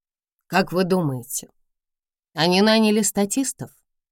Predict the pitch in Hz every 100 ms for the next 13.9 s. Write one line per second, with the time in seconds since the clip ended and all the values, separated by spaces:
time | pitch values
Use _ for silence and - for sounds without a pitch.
0 | _ _ _ - - 160 247 247 285 254
1 | 262 277 233 226 240 202 233 - 196 -
2 | 170 - 160 135 131 151 - - - _
3 | _ _ - - 143 139 131 131 139 -
4 | - 123 _ _ _ _ _ _ _ _
5 | 160 196 196 143 165 147 165 202 208 170
6 | 156 127 143 165 165 156 143 131 - 135
7 | 156 151 151 151 147 143 143 135 135 -
8 | 131 139 139 - 131 117 135 156 143 135
9 | 127 139 151 131 - 117 - 117 - 135
10 | 131 120 117 131 175 - - - _ _
11 | _ - 190 180 165 139 131 131 139 151
12 | 151 143 139 127 131 139 139 - 135 -
13 | 135 135 135 131 127 123 127 123 -